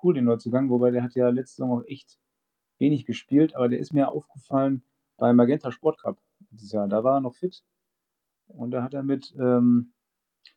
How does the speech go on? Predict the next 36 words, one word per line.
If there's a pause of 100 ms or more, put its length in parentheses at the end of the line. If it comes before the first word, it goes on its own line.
(300)
ja,
Appendino,
oder
wie
heißt
er? (1160)
Äh,
mir
eigentlich
ganz
gut
gefallen. (400)
Der
ist
auch
noch
so (1000)
recht
jung. (320)
Ähm, (720)
ich
meine,
er
hätte
einen
ganz
guten
Schuss, (760)
meine
ich,
in
Erinnerung
gehabt
zu
haben,
aber